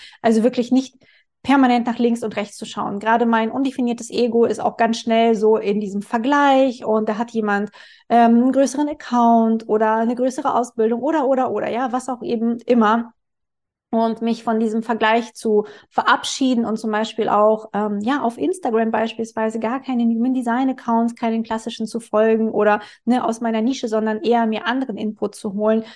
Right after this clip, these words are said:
war für mich super, super wichtig, um auch mich quasi clean zu halten von all diesen Fremdeinflüssen, weil ich irgendwann gemerkt habe, das tut mir einfach nicht gut. Es tut mir ab und zu gut, einfach zu schauen, so was ist da los, aber so permanent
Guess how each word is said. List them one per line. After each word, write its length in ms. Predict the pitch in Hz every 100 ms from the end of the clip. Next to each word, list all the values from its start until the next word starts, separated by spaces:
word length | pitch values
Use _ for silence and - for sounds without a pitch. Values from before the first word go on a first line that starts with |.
| - -
war 180 | 214
für 140 | 214 220
mich 400 | 226 262 262 -
super, 500 | 214 208 247 311 247
super 280 | 226 233 208
wichtig, 340 | 220 233 226
um 160 | 220 214
auch 240 | 214 202
mich 480 | 240 247 269 - - _ _ _
quasi 460 | - 226 233 226
clean 340 | 226 - 254 262
zu 240 | 262 233
halten 380 | 220 196 202 208
von 160 | 226 214
all 240 | - 233
diesen 220 | 247 226
Fremdeinflüssen, 880 | 226 233 233 233 196 208 220 214 220
weil 120 | 208
ich 120 | 220 214
irgendwann 340 | 214 214 208
gemerkt 340 | 208 208 220
habe, 200 | - 214
das 140 | 202 190
tut 200 | - 233
mir 120 | 214
einfach 300 | 208 208 202
nicht 180 | 202 -
gut. 200 | 269 349
Es 120 | -
tut 180 | - 381
mir 140 | 370
ab 120 | 254 262
und 120 | 254
zu 160 | -
gut, 240 | 226 294 - - -
einfach 300 | - 247 262
zu 80 | -
schauen, 380 | 240 262 254 254
so 180 | 220 220
was 180 | 254 -
ist 240 | 233 233
da 80 | 202
los, 380 | 208 262 349 349
aber 240 | 214 220
so 120 | 220 220
permanent 680 | - 269 262 226 233 233